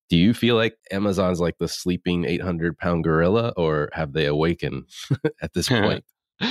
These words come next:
Speaker 2: Well, I think they're going to become that way, but they got a little bit late to the game.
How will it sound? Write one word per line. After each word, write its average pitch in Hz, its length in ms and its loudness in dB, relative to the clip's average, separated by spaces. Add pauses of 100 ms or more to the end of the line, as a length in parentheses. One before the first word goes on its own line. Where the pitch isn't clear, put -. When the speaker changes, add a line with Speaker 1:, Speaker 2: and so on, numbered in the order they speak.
(340)
Speaker 2:
Well, 175 320 4
I 123 40 0
think 202 280 -4
they're 131 540 0 (120)
going 127 280 0
to 131 120 -6
become 113 360 -2
that 131 180 0
way, 175 340 0 (180)
but 110 420 0 (200)
they 110 380 -4
got 131 300 2
a - 20 -4
little 180 180 0
bit 190 240 -2
late 127 480 2 (120)
to 110 680 -6
the 104 80 -4
game. 151 640 0